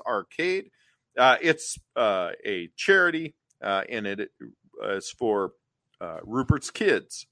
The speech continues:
which is a charity started by Rupert Boneham of the television show Survivor,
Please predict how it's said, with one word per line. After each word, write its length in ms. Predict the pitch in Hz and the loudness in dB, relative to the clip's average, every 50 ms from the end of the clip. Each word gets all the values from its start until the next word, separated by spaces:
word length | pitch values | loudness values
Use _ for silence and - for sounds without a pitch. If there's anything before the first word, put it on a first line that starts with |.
| _ | _
which 160 | 117 107 92 | -16 -14 -12
is 100 | 92 90 | -12 -12
a 60 | 95 90 | -12 -12
charity 400 | - - 120 113 107 107 107 95 | -6 -2 0 2 2 2 0 -6
started 320 | - - 135 123 117 101 | -2 -2 0 0 0 2
by 80 | 110 101 | 0 0
Rupert 440 | 98 101 113 107 - 113 107 95 | 0 -2 -6 -6 -6 -6 -8 0
Boneham 360 | - 147 175 185 185 180 175 - _ _ _ _ _ _ _ _ _ | 2 4 4 4 4 0 -4 -6 _ _ _ _ _ _ _ _ _
of 200 | - 127 131 127 | 6 6 6 6
the 80 | 131 123 | 4 0
television 460 | - 143 127 127 123 120 113 113 110 | 2 2 2 2 0 -4 -6 -8 -12
show 220 | - - 117 110 | -10 -6 -6 -6
Survivor, 680 | 101 - - 104 113 120 127 120 117 120 113 110 110 - | -6 -6 -6 0 4 4 6 6 4 0 0 -2 -4 -4